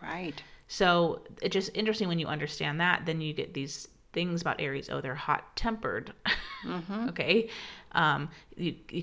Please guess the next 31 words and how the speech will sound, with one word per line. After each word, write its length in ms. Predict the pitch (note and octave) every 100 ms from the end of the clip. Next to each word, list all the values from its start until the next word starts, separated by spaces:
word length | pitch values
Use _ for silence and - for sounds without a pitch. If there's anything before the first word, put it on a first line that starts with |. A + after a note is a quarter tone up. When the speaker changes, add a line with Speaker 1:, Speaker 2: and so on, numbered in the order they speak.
| F3
Speaker 2:
c-, 140 | - -
you 120 | D3
kind 200 | - D#3+
of 160 | D3
picture 280 | - G#3 G3+
them 220 | F3 D#3+
with, 100 | D3+
sometimes 360 | D#3 D3 E3 C#3+
with 180 | C#3 -
red 180 | D#3+ D#3
faces. 520 | - E3+ E3+ D3 C3
They're 120 | C#3
getting 280 | C#3+ D#3 D3
so 320 | - E3+ E3
mad. 520 | E3 E3 D#3 G#2 D#3+ - -
Speaker 1:
Right. 260 | D#3+ - D#3
Speaker 2:
There's 180 | E3+ E3+
a 60 |
lot 420 | D#3+ D#3+ E3+ F#3+ -
of 260 | F3 E3 E3
focus 500 | - G#3 G3+ D#3+ - -
on 240 | D#3 D#3
their 120 | D3
heads. 440 | C#3+ - G3+ E3+ E3+
And 100 | C#3+
so 140 | -
then 140 | D3 D3
just 180 | -
to 60 | -
kind 180 | -
of 80 | D3+